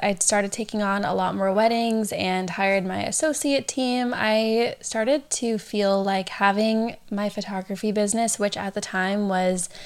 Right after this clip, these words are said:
Asia Lene Photography, um, it didn't feel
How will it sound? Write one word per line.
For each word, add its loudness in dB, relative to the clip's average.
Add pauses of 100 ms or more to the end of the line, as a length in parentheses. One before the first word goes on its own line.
(240)
Asia 4
Lene 0
Photography, -2 (120)
um, 0 (220)
it 2
didn't 2
feel 4